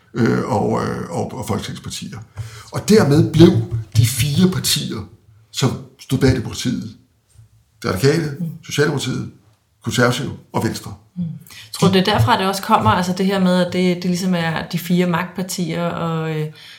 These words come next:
Speaker 2: og, og, og de partier, som også, øh,
Speaker 1: Det er det da helt
Speaker 2: altså sætter sig på magten senere hen,
Speaker 1: Det,
Speaker 2: øh,
Speaker 1: jamen,
Speaker 2: igennem,
Speaker 1: det,
Speaker 2: øh, historien?
Speaker 1: det er det.
Speaker 2: Det er
Speaker 1: Det er
Speaker 2: simpelthen
Speaker 1: her.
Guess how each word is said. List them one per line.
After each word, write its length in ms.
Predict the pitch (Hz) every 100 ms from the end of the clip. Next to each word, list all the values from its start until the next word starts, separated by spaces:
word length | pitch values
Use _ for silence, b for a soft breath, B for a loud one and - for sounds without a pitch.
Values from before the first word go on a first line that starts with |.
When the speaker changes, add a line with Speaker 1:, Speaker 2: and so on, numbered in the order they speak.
| -
Speaker 2:
og, 220 | - - 113
og, 80 | 156
og 280 | - 160 190
de 60 |
partier, 380 | 190 185 202 180
som 180 | 175 165
også, 340 | 170 175 -
øh, 60 | 175
Speaker 1:
Det 120 | 165
er 60 | 156
det 160 | 151 -
da 80 | 139 139
helt 60 | 127
Speaker 2:
altså 140 | 170 185
sætter 320 | - 226 233
sig 160 | 214 185
på 80 |
magten 440 | 185 175 175 208 196
senere 400 | 196 214 262 202
hen, 160 | 196 170
Speaker 1:
Det, 120 | 180
Speaker 2:
øh, 60 | 180
Speaker 1:
jamen, 180 | 175
Speaker 2:
igennem, 320 | 175 180 185 190
Speaker 1:
det, 100 | 180
Speaker 2:
øh, 60 | 170
historien? 640 | 180 269 - - 185 190
Speaker 1:
det 160 | 196 -
er 60 | -
det. 80 | - - _ -
Speaker 2:
Det 80 | 202
er 60 | 208
Speaker 1:
Det 80 |
er 40 | -
Speaker 2:
simpelthen 220 | - 185
Speaker 1:
her. 160 | 175